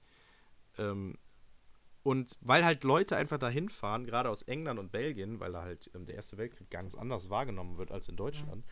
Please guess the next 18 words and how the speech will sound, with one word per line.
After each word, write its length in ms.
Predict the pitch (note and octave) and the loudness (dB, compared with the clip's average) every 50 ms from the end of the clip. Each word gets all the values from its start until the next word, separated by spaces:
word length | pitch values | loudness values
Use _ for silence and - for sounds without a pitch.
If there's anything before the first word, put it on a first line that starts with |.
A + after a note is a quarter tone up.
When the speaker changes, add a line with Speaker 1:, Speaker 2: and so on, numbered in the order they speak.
| - - - | -8 -6 -4
Speaker 1:
und 120 | - - | -2 2
fahren 200 | - E3 F3 F#3+ | 6 6 6 6
da 120 | E3+ C3 B2+ | 6 4 2
wirklich 300 | D3+ D#3 - B2 - - | 0 -2 -4 -6 -4 0
hin, 260 | F3 E3+ D3+ D3 - - | 0 0 0 -2 -4 -4
um 400 | - - E3+ F3 F3+ E3 E3+ G3+ - - - - - - - - - - - - - - - - - - - - - - - - - - - - - - - - - - | -2 0 2 2 2 2 0 0 -2 -8 -16 -16 -16 -16 -16 -16 -16 -14 -12 -10 -10 -10 -10 -10 -10 -12 -12 -12 -12 -12 -12 -14 -14 -16 -18 -18 -16 -16 -16 -16 -14 -10
den 200 | B2+ B2+ C3 C3+ | -6 -4 0 2
Ersten 400 | C3 D3+ D#3 - - D3+ A#2+ A2+ | 4 4 2 2 0 -2 2 4
Weltkrieg 480 | B2+ F3 G#3+ - - - - A#2+ G#2+ G#2+ | 4 4 2 0 -4 -6 -6 -6 -4 0
nachzuempfinden 760 | G#2 F#2+ F#2 - - - G#2+ G#2 G2+ - - G#2+ G#2 A#2 A#2+ | 2 2 2 2 0 -2 -2 -2 -4 -4 -4 -4 -2 -2 -2
und 220 | A2+ A2 - - - | -4 -4 -6 -2 2
tingeln 340 | - F#3 G3 G3 F3+ E3 | 4 4 4 4 2 0
von 180 | D3 - D3+ C3+ | 0 -2 -2 -2
Museum 440 | C3+ B2+ A2+ G#2 C3 D#3 E3+ D#3+ D3+ | -2 -2 -2 -2 -2 -2 -2 -2 -4
zu 140 | - - C#3 | -2 -2 0
Museum 460 | B2+ A#2 G#2+ G2+ C3 D3+ D#3 D3+ C3+ | 0 0 0 0 0 2 2 2 0
und 120 | B2+ A#2+ | -2 -4
von 440 | - - B2 A#2+ A#2 A2+ A2 G#2+ - | -4 -2 -2 -2 -2 -2 -4 -4 -6